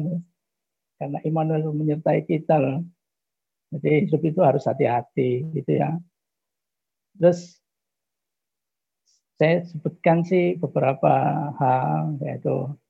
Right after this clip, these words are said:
ada sifat-sifat Allah. Sebagian aja. Mungkin, eh, kita semua bisa, Anda-anda bisa belajar lebih lagi, mengalami lebih lagi tentang sifat-sifat Allah, supaya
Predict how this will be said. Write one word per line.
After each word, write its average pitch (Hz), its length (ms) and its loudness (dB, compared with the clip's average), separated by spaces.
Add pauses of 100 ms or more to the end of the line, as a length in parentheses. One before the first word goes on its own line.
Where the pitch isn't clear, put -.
(540)
ada 139 240 -4
sifat-sifat 151 640 0
Allah. 139 320 -2 (1200)
Sebagian 151 480 4
aja. - 160 -6 (960)
Mungkin, 175 400 2 (560)
eh, 143 500 -2
kita 156 220 2
semua 160 260 2
bisa, 139 300 0
Anda-anda 135 340 0
bisa 127 640 0 (580)
belajar 151 400 2
lebih 151 160 2
lagi, 151 560 2
mengalami 156 640 2
lebih 170 240 2
lagi 156 400 0
tentang 151 240 -4
sifat-sifat 156 640 -6
Allah, 147 320 0 (400)
supaya 131 180 0